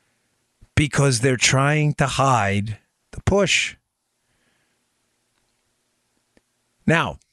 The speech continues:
former Attorney General Michael Mukasey said something fascinating on the Laura Ingraham radio show yesterday. Forgive me for not having the cut. It's been a busy morning, and I,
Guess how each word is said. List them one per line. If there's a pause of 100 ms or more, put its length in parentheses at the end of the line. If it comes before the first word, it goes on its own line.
(340)
former
Attorney
General
Michael
Mukasey
said
something
fascinating
on
the
Laura
Ingraham
radio
show
yesterday.
Forgive
me
for
not
having
the
cut.
It's
been
a
busy
morning,
and
I,